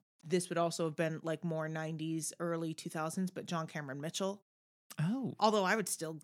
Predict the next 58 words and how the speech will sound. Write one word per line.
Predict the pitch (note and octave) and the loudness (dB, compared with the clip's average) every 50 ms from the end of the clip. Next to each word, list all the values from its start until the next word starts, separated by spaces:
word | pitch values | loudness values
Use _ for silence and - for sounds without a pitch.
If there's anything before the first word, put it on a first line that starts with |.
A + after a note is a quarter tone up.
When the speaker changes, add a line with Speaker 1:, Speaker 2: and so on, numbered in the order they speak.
| - _ | -8 _
Speaker 1:
go | - D#3+ D#3+ | -4 -2 0
see | - - E3+ E3 | 0 0 2 4
his | E3 F3+ F#3+ F3+ F3 | 6 6 8 8 6
Speaker 2:
Hedwig | E3 E3 F#3 G#3 A3 | 6 6 6 6 6
Speaker 1:
M | A3 | 6
C. | F#3 C#3 D3 | 6 6 6
Speaker 2:
himself. | E3 E3+ D#3+ C#3+ - - - E3+ F#3 A#3 G3+ - - | 6 6 4 4 2 0 -2 -2 -2 -2 -2 -2 -2
Speaker 1:
Yes. | E3 E3+ G3 G#3+ G#3+ F3 - - - | 0 2 4 4 4 4 2 0 0
Speaker 2:
Of | - | 0
course. | - C#4+ - - - - - - - | 0 -2 -2 -2 -4 -6 -8 -6 -6
He'd | C#3+ C3 | -4 -4
be | C3+ B2 | -2 0
great | - A#2 C#3 F3 | 0 0 0 0
casting. | - - - - - - F3 | -2 -8 -10 -8 -6 -4 0
Speaker 1:
Just, | F#3+ G3+ F#3 - - | 2 2 2 2 2
Speaker 2:
Yeah. | F#3 | 2
Speaker 1:
like, | E3+ E3 D#3+ - - | 0 0 -2 -4 0
Speaker 2:
That's | F#3 - F#3+ | 2 4 6
Speaker 1:
what | G3 F#3+ | 6 6
a | F#3 | 6
Speaker 2:
great. | B2 B2 - - - - | 6 4 4 0 -4 -6
Speaker 1:
tremendous | - - G#3 G3 F#3+ F#3+ G#3 G#3+ G#3+ G#3+ G3+ F#3+ - | 0 4 6 8 8 8 8 6 6 6 4 2 2
Speaker 2:
'Cause | - E3+ E3+ E3 D#3 C3 | 2 2 4 6 6 6
he's | C3+ D#3+ E3+ | 8 6 6
Speaker 1:
actor. | D#3+ D#3+ D#3 D#3 | 6 4 4 4
Speaker 2:
actually | D3 D3 - D3 B2 | 4 4 4 2 4
German, | - A3 A3+ A2 F2+ - | 6 6 6 6 4 4
right? | G2+ B2 E3+ - - _ _ _ _ _ - | 2 0 0 -2 -6 _ _ _ _ _ -2
Speaker 1:
Oh. | F#4+ G#4+ - | 2 4 6
Speaker 2:
Or | B2+ B2+ | 6 6
Austrian? | B2+ C3 - - F#3+ G#3 A#3+ B3+ A#3+ - | 6 4 2 0 0 0 0 -2 0 0
Speaker 1:
I | F4+ A4+ | 2 2
don't | B4 C5 C#5+ D#4+ G3 | 2 2 0 0 -2
know. | - - _ _ _ _ _ _ _ | -4 -8 _ _ _ _ _ _ _
John | - G3 G#3 G#3 | 0 2 2 2
Cameron | B3+ B3+ C4 C#4 | 2 0 0 0
Mitchell? | C#4+ - G4+ A4 G#4 _ | 0 -2 -4 -4 -2 _
Speaker 2:
Yeah. | D3 F#3 B3 A3+ - - _ _ _ _ _ _ _ _ _ - - - | 0 0 0 -2 -4 -10 _ _ _ _ _ _ _ _ _ -14 -6 0
Speaker 1:
I've | F3+ F#3+ F#3+ F#3 | 2 2 4 4
only | A#3+ C4 C4+ A3+ | 2 0 0 0
heard | B3 B3+ | 0 0
him | A3+ G#3 | 0 0
speak | - - B3+ B3 - G#3+ | 0 -2 -2 -2 0 0
in | F#3+ | 2
an | F3+ E3+ E3 | 2 2 0
American | D#3+ D#3+ D#3 D3 C#3+ - D3+ | 0 0 -2 -2 -4 -4 -6
accent, | C#3+ C#3+ C#3 - - D3+ C3+ - | -6 -6 -6 -6 -6 -6 -6 -6
but | C#3+ | -6
I've | C#3 C#3+ | -6 -4
not | D3 D3+ D3 | -4 -4 -4
heard | D#3 D3+ D3+ | -4 -6 -8
him | |
speak | E3 - - G3 | -4 0 0 2
Speaker 2:
Oh, | A#3+ | 2
Speaker 1:
that | A3 - A#2 | 2 4 6
Speaker 2:
I | B2+ | 6
Speaker 1:
much. | B2 - - | 6 6 2
Speaker 2:
cou-, | C#3 | 2